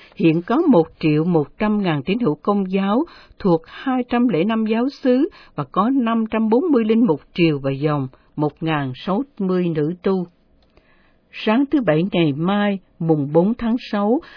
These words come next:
Đức Thánh Cha sẽ đến Zagreb lúc mười một giờ sau một giờ rưỡi bay. Sau nghi thức tiếp đón tại phi trường, Ngài sẽ thăm Tổng thống tại Phủ Tổng thống vào lúc mười hai giờ mười lăm phút,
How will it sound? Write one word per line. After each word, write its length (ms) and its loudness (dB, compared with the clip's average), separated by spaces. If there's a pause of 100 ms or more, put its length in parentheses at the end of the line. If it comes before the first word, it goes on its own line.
Đức 220 -2
Thánh 160 4 (100)
Cha 260 0
sẽ 140 -4
đến 160 4 (140)
Zagreb 460 0 (140)
lúc 300 -2
mười 180 2
một 240 -2 (100)
giờ 400 0
sau 300 -8
một 300 -6
giờ 240 -2
rưỡi 180 0
bay. 320 -2 (560)
Sau 180 0
nghi 240 2
thức 180 -4 (100)
tiếp 220 -2
đón 240 2 (120)
tại 100 -2
phi 200 -4
trường, 380 0 (260)
Ngài 240 0
sẽ 160 -4 (100)
thăm 300 -2
Tổng 240 -2
thống 240 -2 (100)
tại 140 -4
Phủ 160 -4
Tổng 320 -6
thống 260 0 (320)
vào 200 0
lúc 260 -2
mười 200 0
hai 380 -4
giờ 140 0
mười 180 -2
lăm 280 -2
phút, 220 0